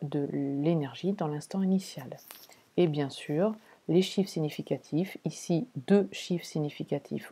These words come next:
au résultat de l'énergie potentielle initiale, puisque trois virgule zéro est donné à deux chiffres significatifs étant la, la valeur la moins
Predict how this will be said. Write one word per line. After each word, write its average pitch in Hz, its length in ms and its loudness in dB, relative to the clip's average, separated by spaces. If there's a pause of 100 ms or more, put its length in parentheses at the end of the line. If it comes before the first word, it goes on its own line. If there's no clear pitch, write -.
au 196 100 6
résultat 160 480 2
de 139 80 -2
l'énergie 139 400 -6
potentielle 143 680 -4 (120)
initiale, 160 640 0 (560)
puisque 190 340 0
trois 180 240 0
virgule 143 340 0
zéro 131 400 0 (360)
est 170 100 2
donné 143 300 0
à 180 80 2
deux 147 160 0
chiffres - 280 -4
significatifs 139 760 -4
étant 175 220 -2
la, 143 180 -4 (160)
la 143 140 -2
valeur 143 280 0
la 185 140 0
moins 175 320 0